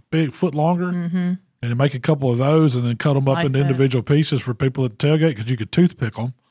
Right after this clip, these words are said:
Speaker 1: And then you got an easy way to grab something. 'Cause I'm telling you, that sandwich, you need to do those step back, you know, get your elbows right and step back away from it 'cause it's a mess.
Speaker 2: <laughs>
Speaker 1: Um,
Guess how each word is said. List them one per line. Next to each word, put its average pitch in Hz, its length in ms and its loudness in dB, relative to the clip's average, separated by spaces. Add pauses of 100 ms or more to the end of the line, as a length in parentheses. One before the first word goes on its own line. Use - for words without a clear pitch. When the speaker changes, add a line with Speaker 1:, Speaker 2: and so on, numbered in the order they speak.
(480)
Speaker 1:
And 120 120 -2
then 147 140 6
you 139 120 4
got 123 360 0
an 123 120 -4
easy 131 280 0
way 123 160 0
to 120 80 -2
grab 120 340 -2
something. 117 400 -4
'Cause 117 240 -2 (420)
I'm 165 120 0
telling 196 320 4
you, 117 180 0
that 156 220 0
sandwich, 190 500 0
you 175 60 0
need 175 180 2
to 139 80 -4
do 143 220 2
those 135 340 0
step 170 300 -4
back, 147 320 0 (300)
you 139 60 -4
know, 127 160 -2
get 143 220 0
your - 120 -6
elbows 147 460 2
right 147 240 4
and 127 80 -6
step 147 220 -4
back 147 160 -2
away 139 260 2
from 139 280 -2
it 127 160 -6
'cause 127 120 -2
it's 160 200 2
a 120 100 0
mess. 131 640 0
Speaker 2:
<laughs> - 40 -20 (720)
Speaker 1:
Um, 113 300 -6